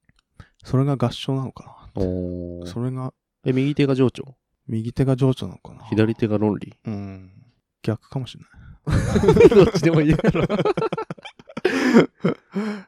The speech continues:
Speaker 2: でもさ、
Speaker 1: うん。
Speaker 2: そうやって怒ってる人ってさ、
Speaker 1: うん。
Speaker 2: きっと、なんだ、情緒の影響がさ、
Speaker 1: うん。
Speaker 2: すごい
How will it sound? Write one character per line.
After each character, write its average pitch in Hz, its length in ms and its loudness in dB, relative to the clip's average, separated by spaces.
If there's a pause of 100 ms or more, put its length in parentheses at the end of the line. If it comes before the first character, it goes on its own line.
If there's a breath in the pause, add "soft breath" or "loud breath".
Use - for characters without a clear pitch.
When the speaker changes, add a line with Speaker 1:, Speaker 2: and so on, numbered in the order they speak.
(160)
Speaker 2:
で 135 80 -2
も 104 100 -2
さ、 95 360 -2
Speaker 1:
う 113 40 -4
ん。 110 40 -4
Speaker 2:
そ 107 120 0
う 110 40 0
や 117 60 0
っ 117 40 -4
て - 180 -4
怒 104 180 2
っ - 40 2
て - 120 -10
る - 100 -8
人 - 200 -12
っ - 20 -10
て - 140 -14
さ、 - 300 -6
Speaker 1:
う 123 60 -8
ん。 101 240 -8
Speaker 2:
き - 100 -18
っ - 20 -20 (160)
と、 98 320 4 (880)
な 101 120 -2
ん 92 40 -4
だ、 90 100 -6 (140)
情 143 260 6
緒 92 100 -2
の 90 100 -2
影 92 180 -2
響 95 200 0
が 92 140 -2
さ、 90 420 -6
Speaker 1:
う 117 80 -8
ん。 110 60 -6
Speaker 2:
す 101 160 -4
ご 110 120 4
い 92 140 -6